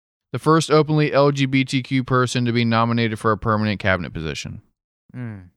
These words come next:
Speaker 1: That is according to N P R's article
Speaker 2: That's
Speaker 1: on this
Speaker 2: fun.
Speaker 1: published, you know, today.
Speaker 2: That's the
Speaker 1: And, like, it's
Speaker 2: That's the
Speaker 1: fine, but,
Speaker 2: thing,
Speaker 1: like,
Speaker 2: I
Speaker 1: it's
Speaker 2: guess.
Speaker 1: just, like, that doesn't mean that he's gonna be good at his job, 'cause he's not.
Speaker 2: Yeah.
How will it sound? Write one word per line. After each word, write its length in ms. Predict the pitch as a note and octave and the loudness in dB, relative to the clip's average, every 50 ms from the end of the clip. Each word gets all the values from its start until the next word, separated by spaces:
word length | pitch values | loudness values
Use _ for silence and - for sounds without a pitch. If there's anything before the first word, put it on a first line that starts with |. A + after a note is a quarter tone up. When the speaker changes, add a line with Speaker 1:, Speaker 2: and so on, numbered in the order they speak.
| _ _ - | _ _ -6
Speaker 1:
That 240 | G#2+ G#2+ A2 A2 | -2 0 0 2
is 100 | A2 G2+ | 0 -2
according 320 | G#2+ F#2 - A2+ G#2+ G#2 G2+ | -4 -2 0 0 2 2 0
to 80 | F#2+ B1+ | 0 -2
N 200 | E2+ F#2+ F#2 F2+ | -2 -2 -4 -4
P 160 | G2 F2+ E2+ | -4 -4 -4
R's 320 | D#2+ D#2+ D#2+ D#2 D#2+ - | -4 -4 -4 -6 -6 -8
article 540 | - - F2 E2+ E2+ E2 - F2 E2+ D#2+ D2+ | -8 -6 -6 -4 -4 -6 -6 -6 -6 -4 -4
Speaker 2:
That's 200 | - F2 E2 D2 | -4 -4 -4 -4
Speaker 1:
on 60 | D2+ | -4
this 200 | D#2 G2+ G2 G2 | -4 -4 -4 -4
Speaker 2:
fun. 100 | G2+ A2 | -6 -8
Speaker 1:
published, 400 | A#2+ G#2 F2 E2 E2 D#2+ - - _ - | -6 -6 -6 -6 -6 -8 -8 -12 _ -12
you 140 | - F2 | -8 -8
know, 120 | E2+ D2+ C2 | -6 -8 -8
today. 240 | - - - D#2+ D2 | -10 -8 -6 -6 -6
Speaker 2:
That's 140 | C#2+ - - _ | -6 -8 -10 _
the 200 | - G#2 G2+ G#2+ G#2 _ _ _ _ _ _ _ _ _ _ _ _ _ _ _ - - | -16 -16 -16 -16 -18 _ _ _ _ _ _ _ _ _ _ _ _ _ _ _ -6 -4
Speaker 1:
And, 120 | A#3 B3 | 0 2
like, 180 | B3+ B3+ A3+ A#3 | 2 2 2 0
it's 160 | A#3+ G3 - | -2 -2 -4
Speaker 2:
That's 100 | - - | -6 -4
the 40 | - | 0
Speaker 1:
fine, 520 | C3 D#3+ F3+ F3 E3+ E3+ E3+ F3 F3+ E3+ | 2 2 4 4 4 4 4 2 2 2
but, 120 | D3 D3+ | 2 2
Speaker 2:
thing, 80 | C#3+ C3 | 2 4
Speaker 1:
like, 260 | D3 D3 C#3+ B2 - | 4 2 2 0 0
Speaker 2:
I 40 | C3+ | -2
Speaker 1:
it's 140 | C#3 G#2+ - | -2 -2 -2
Speaker 2:
guess. 80 | B2 A#2+ | -2 0
Speaker 1:
just, 300 | D3 D#3 D3+ - - - - | 2 2 2 0 -4 -8 -2
like, 320 | D3 D3 C#3+ C3 - - - | 0 2 2 2 -2 -6 -12
that 340 | C3+ C3+ C3+ D3 D3 C#3+ - | -8 -2 0 0 0 0 2
doesn't 420 | E3 E3 E3 D3+ E3+ D#3+ C#3+ C#3 | 2 2 2 2 0 -2 0 2
mean 220 | C#3+ D3 D#3+ E3 D#3 | 2 4 4 4 2
that 100 | D3 C3 | 2 0
he's 180 | C3 D3 C#3 C3 | 0 0 0 0
gonna 120 | C#3+ C#3+ C3+ | 0 -2 0
be 140 | C3+ C3+ | 0 -2
good 320 | A#2+ G#2 G2 A#2 A#2+ B2+ C3+ | -4 -4 -2 0 0 2 2
at 160 | C#3 - - | 0 0 -2
his 300 | A#2+ C3+ C3 A2+ G#2 G2 | -2 -4 -4 -4 -4 -8
job, 640 | F#2+ - G2+ A#2 C#3 C3+ A2+ A2 A2+ A#2 A#2+ C3+ - _ _ _ _ _ _ _ _ _ - | -4 0 2 2 4 4 2 2 0 0 -2 -6 -14 _ _ _ _ _ _ _ _ _ -8
'cause 100 | B2 B2+ | -4 -2
he's 160 | B2+ A2+ G#2+ | -2 -2 -2
not. 500 | F#2+ F#2+ A2 C3+ D#3 C#3 A#2+ B2+ C3+ - _ _ _ _ _ _ _ _ _ _ _ _ | 0 2 2 2 4 2 0 -2 -2 -4 _ _ _ _ _ _ _ _ _ _ _ _
Speaker 2:
Yeah. 280 | - G2 G2 - - | -16 -14 -14 -14 -14